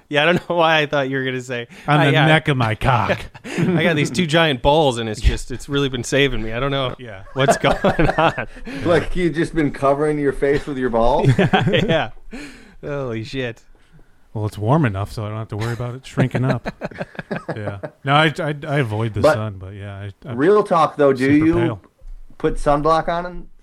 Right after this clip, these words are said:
Speaker 2: Yeah. Like,
Speaker 3: I
Speaker 2: all
Speaker 3: mean,
Speaker 2: the time.
Speaker 3: Yeah, I was gonna say, you,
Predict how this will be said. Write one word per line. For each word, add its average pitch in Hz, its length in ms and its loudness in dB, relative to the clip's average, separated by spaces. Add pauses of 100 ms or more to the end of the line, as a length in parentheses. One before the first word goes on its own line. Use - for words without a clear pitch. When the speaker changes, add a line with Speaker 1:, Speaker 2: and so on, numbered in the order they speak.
Speaker 2:
Yeah. 123 180 -6 (560)
Like, 113 160 -4
Speaker 3:
I 117 40 -2
Speaker 2:
all 113 60 0
Speaker 3:
mean, 113 140 0
Speaker 2:
the 107 60 -6
time. 101 300 -12 (920)
Speaker 3:
Yeah, 120 180 -2
I - 20 -4
was 110 160 -10
gonna 110 160 -10
say, 123 300 -8
you, 107 240 -12